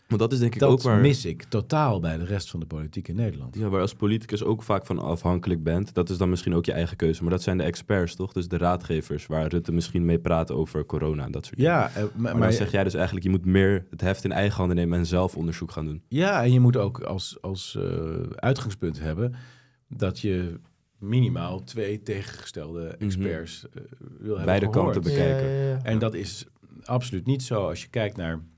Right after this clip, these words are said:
Speaker 2: inderdaad hoe die experts, die experts, eh, nu georganiseerd zijn. Dat is een, eh, eh, zeer politiek gedreven netwerk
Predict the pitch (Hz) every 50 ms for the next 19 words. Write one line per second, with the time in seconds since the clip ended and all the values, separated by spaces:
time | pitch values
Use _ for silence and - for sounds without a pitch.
0 | _ _ _ _ _ _ _ _ _ _ _ _ _ _ _ - - 104 95 87
1 | 104 101 98 90 - 98 101 107 95 92 95 - - - - - - 120 113 98
2 | 90 87 - - - - - - - - - - - - - - 113 95 85 82
3 | - - - - - - - - - - _ _ _ - - 98 95 95 92 90
4 | 90 87 101 113 110 107 - 120 - - 101 95 92 104 120 123 117 - - 85
5 | 73 69 71 76 - - _ _ _ _ - - 95 - - 90 82 - 90 90
6 | - - - - 82 85 - - - - - - - _ _ _ _ _ _ _
7 | - 131 123 120 117 - 98 104 107 107 92 101 123 143 143 113 - - - 98
8 | 92 90 - - 123 117 - - - 82 - 92 104 101 95 90 82 85 82 80
9 | 78 78 80 87 _ - _ _ _ _ _ _ _ _ _ _ _ _ _ _
10 | - - 95 107 117 123 120 82 76 65 60 60 - - - -